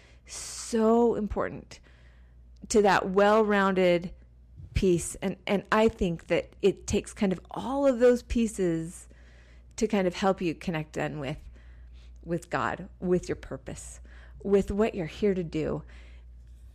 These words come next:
And as we kind of can say,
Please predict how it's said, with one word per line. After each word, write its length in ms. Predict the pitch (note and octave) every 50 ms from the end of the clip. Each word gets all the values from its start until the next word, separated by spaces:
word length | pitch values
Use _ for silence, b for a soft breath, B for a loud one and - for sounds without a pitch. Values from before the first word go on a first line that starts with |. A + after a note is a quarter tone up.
| - - - -
And 320 | A#3 A3+ G#3+ G#3 G#3 F#3+ - -
as 220 | A#3+ A#3+ A#3+ A#3
we 260 | G#3+ G#3 G#3+ G3+ G3
kind 340 | F#3+ - - - G3+ G3+ F#3+
of 160 | F3+ E3+ -
can 340 | - - - F3 E3 D#3+ D#3 - b b b b b b b b - - - - - -
say, 500 | - - - F#3 D#3+ D3+ C#3+ D3+ D3+ -